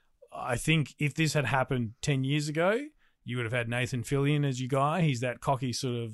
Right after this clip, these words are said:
you know, football player type. Who in the modern era,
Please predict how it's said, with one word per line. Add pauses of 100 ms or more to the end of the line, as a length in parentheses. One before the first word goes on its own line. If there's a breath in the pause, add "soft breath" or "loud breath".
you
know,
football
player (180)
type. (400)
Who (240)
in
the
modern
era,